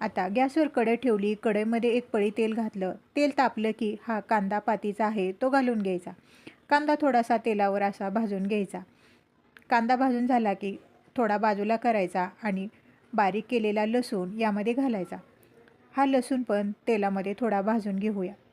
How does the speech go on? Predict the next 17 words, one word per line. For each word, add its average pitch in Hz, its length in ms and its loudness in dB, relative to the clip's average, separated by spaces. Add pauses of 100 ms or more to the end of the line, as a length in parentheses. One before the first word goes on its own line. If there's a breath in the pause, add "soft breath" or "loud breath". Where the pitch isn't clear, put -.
(160)
लसूण 262 360 0
घातल्यामुळे 226 580 0
सुद्धा 196 280 -4
आपली 202 320 -4 (120)
पात 196 280 -2
एकदम 240 400 -4
चवदार 196 560 -2
छान 226 340 -4
तयार 233 220 2
होते. 220 320 -8 (500 loud breath)
लसूण 262 300 2
परतून 247 420 0
झाला, 214 440 0
आता 208 300 -4 (480 soft breath)
पात 208 140 4
घालून 208 400 0
घेऊया 196 360 -2